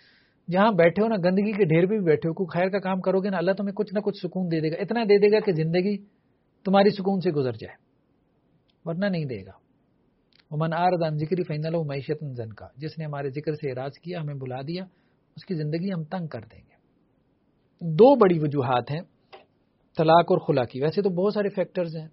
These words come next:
لیکن مرد کی طرف سے جو چیز میں نے نوٹ کی ہے، وہ یہ کہ یہ جو سیکشوئل فرسٹریشن ہوتی ہے،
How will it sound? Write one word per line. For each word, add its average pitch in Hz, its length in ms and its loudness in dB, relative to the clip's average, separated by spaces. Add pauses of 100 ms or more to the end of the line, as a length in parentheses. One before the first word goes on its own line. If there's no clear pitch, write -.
(2250)
لیکن 185 360 0
مرد 214 300 4
کی 285 140 -2
طرف 214 260 0
سے 202 300 -2
جو 185 200 -2
چیز 185 240 -6
میں 175 120 -4
نے 180 80 -6
نوٹ 147 300 -6
کی 156 260 -4
ہے، 123 60 -2 (2500)
وہ 185 200 4
یہ 156 200 2 (2500)
کہ 175 80 -14
یہ 160 220 -6
جو 196 80 -2
سیکشوئل 202 560 -8
فرسٹریشن 175 680 -4
ہوتی 113 340 -10
ہے، 85 60 -20